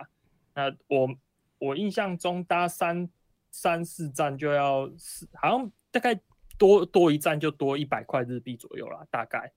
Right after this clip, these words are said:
那你从我这个竹-，竹坡这边搭到秋叶原那边，大概就要一千块日币左右。对，但是其实也还蛮便宜的，说实在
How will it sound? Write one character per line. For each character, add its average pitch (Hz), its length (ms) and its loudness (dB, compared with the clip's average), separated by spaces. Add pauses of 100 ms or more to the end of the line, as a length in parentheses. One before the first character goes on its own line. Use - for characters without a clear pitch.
(1040)
那 151 260 0 (720)
你 135 260 -10 (160)
从 147 280 -2
我 151 140 4
这 156 140 -8
个 147 120 2
竹-， 131 280 -8 (180)
竹 - 180 -12
坡 139 280 -2
这 139 120 -6
边 131 280 -4
搭 131 180 0
到 127 460 0
秋 123 260 -2
叶 135 60 -2
原 117 200 -2
那 120 140 -8
边， 117 240 -8
大 165 220 -4
概 151 320 -4
就 156 280 -4
要 147 460 0 (480)
一 - 80 -2
千 143 240 -4
块 131 220 2
日 120 180 -8
币 120 180 -10
左 - 220 -18
右。 - 260 -16 (1080)
对， - 200 -12 (140)
但 254 160 2
是 254 100 0
其 190 200 -2
实 190 260 -4
也 160 160 4
还 131 320 0
蛮 135 260 -4
便 135 300 -4
宜 123 80 -10
的， 117 140 -8
说 127 200 -6
实 120 160 -10
在 120 80 -6